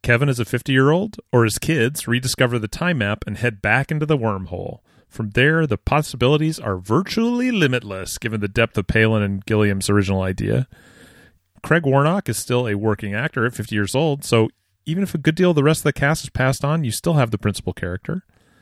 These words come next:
He could be seeking revenge on the Supreme Being for what happened to his parents, or trying to access a multiverse to find a different dimension, one where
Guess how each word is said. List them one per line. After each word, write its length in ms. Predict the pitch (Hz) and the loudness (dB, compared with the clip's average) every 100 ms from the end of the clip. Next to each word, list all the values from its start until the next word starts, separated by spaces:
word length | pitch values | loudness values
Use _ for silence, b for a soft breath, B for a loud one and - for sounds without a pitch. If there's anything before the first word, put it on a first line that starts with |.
| b b b b b | b b b b b
He 100 | - | -10
could 120 | 120 | -4
be 80 | 113 | -2
seeking 280 | - 139 131 | 0 0 0
revenge 340 | 120 113 123 | 0 2 2
on 80 | 123 | 2
the 80 | 107 | 0
Supreme 380 | - 104 117 110 | -4 -4 -2 -2
Being 240 | 110 127 | -2 -2
for 120 | - | 0
what 140 | 120 110 | 0 2
happened 320 | 104 - 104 | 0 -2 -4
to 80 | 104 | -2
his 120 | 98 | -2
parents, 500 | - 104 139 226 - | 0 0 0 -2 -4
or 60 | 104 | -4
trying 280 | - 110 110 | 0 0 0
to 120 | - | -4
access 420 | 127 123 - 139 | -2 -2 0 0
a 60 | 139 | 0
multiverse 540 | 135 143 143 151 156 | 2 2 2 4 2
to 100 | - | 0
find 220 | - 170 | -2 0
a 40 | 175 | 0
different 260 | 180 185 | -2 -2
dimension, 460 | 180 180 208 - 104 | 0 0 0 0 0
one 200 | 107 139 | 2 4
where 240 | 147 151 | 4 2